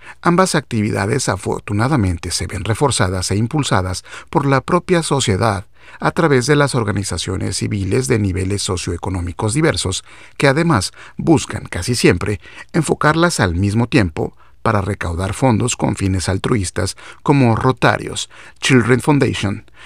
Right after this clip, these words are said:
Amigos de los Niños y muchas más igual de importantes. Y hablando de eventos artístico-culturales considerados ya institucionales están el Distrito del Arte, Art District,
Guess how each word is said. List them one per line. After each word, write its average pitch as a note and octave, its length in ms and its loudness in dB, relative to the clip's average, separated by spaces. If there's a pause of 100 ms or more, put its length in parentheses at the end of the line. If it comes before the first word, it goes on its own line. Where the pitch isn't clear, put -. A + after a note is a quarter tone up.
(120)
Amigos E3+ 320 4
de D#3+ 80 4
los A#2 180 2
Niños G2+ 520 -2 (120)
y G#2+ 100 2
muchas A#2 300 0
más F#2+ 340 0 (100)
igual A#2 320 4
de G2 60 -6
importantes. F#2 640 -8 (680)
Y A2 140 2
hablando G2+ 400 0
de F#2 100 -4
eventos G2 460 -4
artístico-culturales A#2 1400 -2 (300)
considerados D#3 640 4
ya G2 340 0
institucionales B2 1000 0
están F2 420 -2 (380)
el D3 180 4
Distrito D3+ 480 2
del D3+ 140 6
Arte, - 400 -2 (340)
Art F#2 240 -2
District, - 460 -6